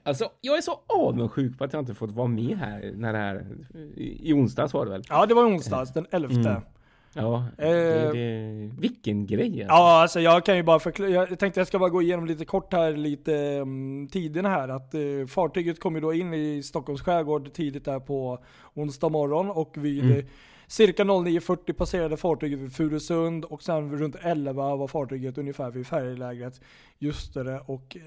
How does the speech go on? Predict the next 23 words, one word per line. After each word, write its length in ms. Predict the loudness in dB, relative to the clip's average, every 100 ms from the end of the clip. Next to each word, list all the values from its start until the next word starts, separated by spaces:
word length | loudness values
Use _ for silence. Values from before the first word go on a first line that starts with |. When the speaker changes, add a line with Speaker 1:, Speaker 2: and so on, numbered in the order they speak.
| -16
Speaker 2:
lite 480 | -8 -2 -2 0 0
strax 320 | 2 -2 0
efter 240 | -2 -2 -8
klockan 240 | -4 -6
tolv 300 | 0 0 0
passerade 580 | -2 -2 0 0 0 0
hon 180 | -2 -2
då 80 |
Oxdjupet. 680 | -4 -6 -6 -2 -2 0 -2
Och 60 | 2
det 80 | 2
är 100 | 2
också 220 | 2 4
Speaker 1:
Mm. 100 | 4
Speaker 2:
intressant 460 | 4 0 -4 -6
att, 220 | -8 -10 -14 -20 -20 -20 -20 _
eh, 60 | -12
vi 320 | -8 -8 -2
har 120 | 0 2
vänner 300 | 2 2 0
där 160 | 0
ute 280 | -2 -6 -4
och 240 | -6 -6